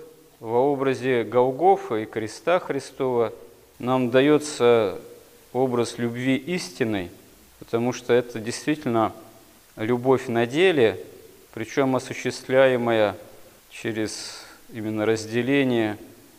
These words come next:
с нами самой смерти тем, кому смерть не должна быть свойственна. Потому что Бога-человек Христос, Он действительно совершенный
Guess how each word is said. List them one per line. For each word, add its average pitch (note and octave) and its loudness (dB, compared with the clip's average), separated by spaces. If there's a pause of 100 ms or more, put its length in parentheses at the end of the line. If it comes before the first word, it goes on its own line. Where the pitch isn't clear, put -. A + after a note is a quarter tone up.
(140)
с - -20
нами A#2+ 2
самой A#2 0
смерти C3+ -2 (840)
тем, C#3+ 0
кому B2+ 0
смерть C#3 -2
не B2 -4
должна A#2 0
быть A2+ -10
свойственна. - -6 (800)
Потому A#2 -2
что A2 2 (160)
Бога-человек A#2+ 2
Христос, F3+ -2 (680)
Он B2+ -4
действительно C3 -4
совершенный A#2+ 0